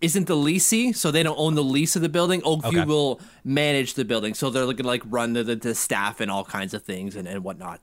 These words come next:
Speaker 1: But, like, the person in charge of, of the building itself is, is a guy, I forget. He's out in Florida. He was part of the deal already with, um, Prokhorov.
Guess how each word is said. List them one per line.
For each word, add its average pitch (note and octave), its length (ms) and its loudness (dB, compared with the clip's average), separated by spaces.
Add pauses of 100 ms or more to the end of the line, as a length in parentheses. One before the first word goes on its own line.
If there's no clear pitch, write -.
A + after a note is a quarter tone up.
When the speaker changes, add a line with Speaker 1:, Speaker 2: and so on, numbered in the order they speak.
Speaker 1:
But, F#2 100 -8
like, F2 160 -18 (300)
the C3+ 100 -4
person D3+ 300 2
in C#3 100 0
charge C#3+ 460 2
of, B2 240 -2 (320)
of D3+ 240 0
the C#3+ 80 2
building C#3 460 2
itself A#2+ 540 0
is, A#2 280 0
is B2+ 240 -2
a A#2+ 40 -2
guy, B2 380 0 (480)
I E3 120 0
forget. B2 340 0
He's C3+ 140 -2
out D3 120 0
in A#2+ 80 -6
Florida. A#2+ 460 2
He C#3 160 2
was C#3+ 100 2
part E3 380 0
of C#3+ 160 0
the C3+ 80 2
deal C3 260 2
already A#2 380 2
with, A2+ 260 -2
um, G2+ 480 0 (540)
Prokhorov. B2+ 800 0